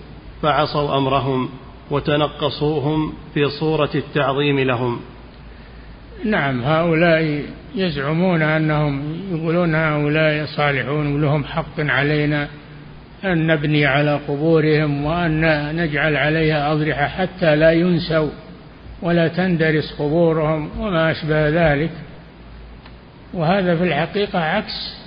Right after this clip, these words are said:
Speaker 2: عكس المطلوب. هذا ليس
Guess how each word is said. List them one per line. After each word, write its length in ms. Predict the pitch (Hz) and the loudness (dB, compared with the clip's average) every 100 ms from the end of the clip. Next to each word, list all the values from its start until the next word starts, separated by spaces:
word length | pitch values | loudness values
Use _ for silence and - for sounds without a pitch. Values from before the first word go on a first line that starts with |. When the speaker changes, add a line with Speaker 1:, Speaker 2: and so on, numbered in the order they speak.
| - - - - - - - - - - 151 | -20 -20 -18 -20 -20 -20 -20 -20 -20 -18 -6
Speaker 2:
عكس 420 | 135 202 220 - | 0 0 0 -2
المطلوب. 540 | 233 180 156 151 123 131 - - - - - - - - - - - - - - | 0 0 0 -2 -4 -6 -16 -18 -20 -20 -20 -20 -20 -20 -16 -16 -16 -18 -20 -10
هذا 440 | 139 165 170 160 160 | 0 2 2 2 2
ليس 400 | 190 220 220 | 4 4 2